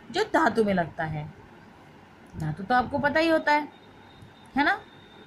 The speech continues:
जैसे पूज, पूज में आ जुड़ गया तो बन गया पूजा। बिकना, आऊ, बिकाऊ। पढ़, आकू, पढ़ाकू।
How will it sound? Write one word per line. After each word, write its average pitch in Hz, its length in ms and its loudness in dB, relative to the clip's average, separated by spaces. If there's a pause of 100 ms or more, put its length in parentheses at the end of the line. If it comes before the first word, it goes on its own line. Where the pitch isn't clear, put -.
(440)
जैसे 339 420 0 (360)
पूज, 262 280 0 (1700)
पूज 226 200 0
में 285 220 0
आ 220 240 2
जुड़ 208 180 2
गया 190 180 0
तो 220 140 -4
बन 175 220 -2
गया 208 120 -2
पूजा। 160 380 -10 (460)
बिकना, 240 400 -2 (280)
आऊ, 214 240 4 (460)
बिकाऊ। 165 380 -4 (480)
पढ़, 254 220 6 (760)
आकू, 233 420 -4 (300)
पढ़ाकू। 165 520 -2